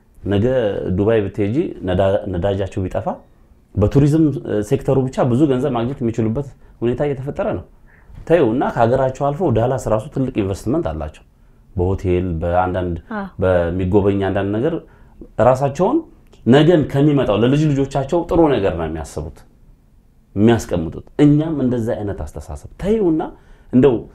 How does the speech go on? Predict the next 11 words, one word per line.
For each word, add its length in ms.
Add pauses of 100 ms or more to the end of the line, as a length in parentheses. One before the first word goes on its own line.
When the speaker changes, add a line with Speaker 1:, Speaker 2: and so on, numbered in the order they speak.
(200)
Speaker 1:
ንብረት 360
እንኳ 140 (100)
ባና-፣ 220 (260)
ባናስተላልፍ 720 (640)
ለሚቀ-፣ 680
ለሚመጣው 520
ጀነሬሽን 480 (640)
መግባባት፣ 580
ፍቅር፣ 340 (280)
አንድነት 480 (640)
ገብቶሻል? 440